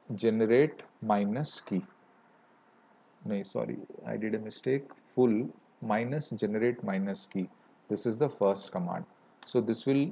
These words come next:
give you an option कि, ओके, यहाँ पे मुझे कुछ भी नहीं, your selection, if you, uh, see whatever Git I am using, I think, uh, I don't need, uh,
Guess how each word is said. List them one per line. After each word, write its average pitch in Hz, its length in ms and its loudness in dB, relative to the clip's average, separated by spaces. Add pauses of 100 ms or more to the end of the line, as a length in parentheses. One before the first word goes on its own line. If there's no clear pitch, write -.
(300)
give 113 240 2
you 135 240 2
an 117 160 0
option 120 500 0
कि, 117 100 2 (880)
ओके, 147 220 2 (420)
यहाँ 117 260 4
पे 139 80 4
मुझे 135 260 4 (100)
कुछ - 200 2
भी 131 100 4
नहीं, 131 340 2
your 123 140 10 (100)
selection, 127 460 4 (340)
if 120 180 2
you, 165 320 10 (540)
uh, 131 240 2 (540)
see 135 260 4
whatever 147 240 10
Git 139 220 4
I 143 80 10
am 135 100 4
using, 113 400 4
I 113 140 8
think, 131 580 0
uh, 110 480 10
I 107 140 10 (120)
don't 131 180 4 (120)
need, 123 340 2
uh, 107 400 6